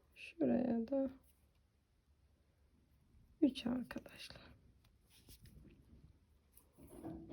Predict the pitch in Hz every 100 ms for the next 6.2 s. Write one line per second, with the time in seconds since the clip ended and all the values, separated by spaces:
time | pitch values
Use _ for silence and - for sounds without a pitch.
0 | - - 330 - - - - - 320 262
1 | 220 214 220 240 - - - - - -
2 | - 233 - 220 220 233 240 240 247 247
3 | 247 247 254 254 - _ - - _ -
4 | - - - - - - _ _ _ -
5 | - - - 254 208 - - 233 226 226
6 | 233 254